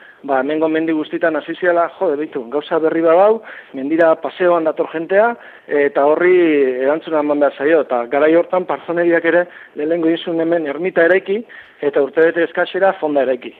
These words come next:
Gero pasatzen dena da, ba, esku pribatutara saldu zula, hemen ere gerra ostean izan ziren kontuak eta ikamikak,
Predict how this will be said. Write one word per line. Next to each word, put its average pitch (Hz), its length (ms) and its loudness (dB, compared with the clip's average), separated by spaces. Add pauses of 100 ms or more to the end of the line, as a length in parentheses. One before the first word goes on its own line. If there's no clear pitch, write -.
(340)
Gero 147 200 0
pasatzen 160 340 -4
dena 160 220 2
da, 170 100 4
ba, 143 140 2
esku 151 200 -6
pribatutara 156 600 2 (340)
saldu 165 260 -2
zula, 185 360 2
hemen 156 180 0
ere 156 200 2
gerra 151 280 4
ostean 151 320 0
izan 160 240 -2
ziren 160 300 -2 (320)
kontuak 160 400 -2
eta 160 180 0
ikamikak, 180 540 0